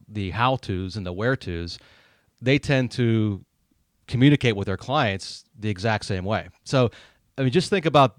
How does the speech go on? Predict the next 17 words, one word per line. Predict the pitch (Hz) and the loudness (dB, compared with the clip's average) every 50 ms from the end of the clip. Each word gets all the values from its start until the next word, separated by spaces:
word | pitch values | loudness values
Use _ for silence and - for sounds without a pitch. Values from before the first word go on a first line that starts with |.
| _ - | _ -2
the | 117 120 123 | 2 2 4
educational | 120 98 101 - 123 117 120 117 - - 98 85 | 4 2 0 -2 0 0 0 0 -2 -4 -6 -6
system. | - - 95 90 - - 92 87 90 87 87 87 85 | -6 -8 -8 -8 -8 -10 -12 -12 -12 -12 -14 -14 -14
Uh, | 87 87 87 | -12 -12 -12
if | 85 | -12
you | 95 110 | -12 -10
think | 110 120 110 | -10 -8 -4
about | 101 110 101 | -2 -2 -2
an | 95 98 | 0 0
elementary | 101 95 92 98 104 110 - 95 | -2 -2 0 -2 -2 -2 -4 -6
school, | 82 - - - 85 82 85 80 - - _ _ _ _ _ _ _ _ _ _ _ - | -8 -8 -6 -6 -4 -4 -6 -6 -10 -14 _ _ _ _ _ _ _ _ _ _ _ -2
it's | 143 147 - | -2 0 0
important | 151 131 - - - 156 170 180 143 143 127 | 0 -2 -2 0 2 4 4 4 2 -2 -8
for | - - 139 127 123 117 110 104 | -4 -2 2 2 4 4 4 2
children | 98 - - 139 135 135 113 113 104 98 90 | -2 -2 -2 -2 0 0 2 2 0 0 0
to | - 113 98 | -2 -2 -2
learn | 101 104 110 113 110 107 101 95 92 87 85 | -2 0 0 0 0 0 -2 -2 -4 -8 -10